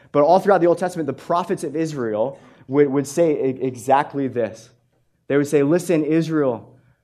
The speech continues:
you are laughing and rejoicing over what you should be mourning over. And because of that, there is judgment coming.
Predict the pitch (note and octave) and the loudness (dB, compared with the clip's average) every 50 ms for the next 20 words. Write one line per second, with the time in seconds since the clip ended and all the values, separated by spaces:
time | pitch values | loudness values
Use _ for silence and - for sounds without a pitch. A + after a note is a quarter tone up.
0 | _ _ _ _ _ - C3+ D3+ E3 E3+ D#3 C#3 C3 B2+ B2+ C3 C3+ D3+ E3 - | _ _ _ _ _ -8 -4 0 2 2 2 2 2 0 0 0 -2 -2 -6 -6
1 | - E3 E3 E3 E3 - B2+ B2+ B2 A#2+ B2 B2 B2+ C3 C3 C3 - C3 A#2+ A#2 | -6 -4 -4 -4 -6 -6 -8 -6 -6 -6 -6 -6 -6 -6 -6 -6 -8 -8 -8 -8
2 | A#2 - A2 A2 G#2 G#2+ A2 G#2+ G#2+ G#2+ G#2+ A2+ A2+ A#2 A2 - A2 G#2 - - | -8 -8 -10 -10 -8 -8 -8 -6 -8 -8 -8 -6 -4 -4 -4 -6 -8 -14 -12 -10
3 | B2 A2+ A2+ G#2+ G2+ G2+ G2 G2 G2 G2 F#2+ F#2+ F#2 F#2 F#2 F2 - F#2 F#2 G2+ | -10 -10 -8 -10 -10 -10 -10 -10 -12 -12 -14 -14 -16 -16 -18 -18 -18 -20 -20 -20
4 | _ _ _ _ _ _ _ _ _ _ _ _ _ - A2+ A2+ G#2+ - B2+ B2 | _ _ _ _ _ _ _ _ _ _ _ _ _ -14 -12 -12 -8 -6 -6 -6
5 | B2 A#2+ A#2 A2+ A2 G2+ A2 A#2 A#2 A2+ G#2 G#2 - - G#2 G#2 G2+ G2+ G#2+ G2+ | -6 -4 -4 -4 -4 -4 -2 -4 -4 -4 -6 -10 -10 -10 -10 -10 -10 -14 -16 -18
6 | - - G2 G2 G2 F#2+ F#2 | -16 -16 -16 -16 -16 -16 -18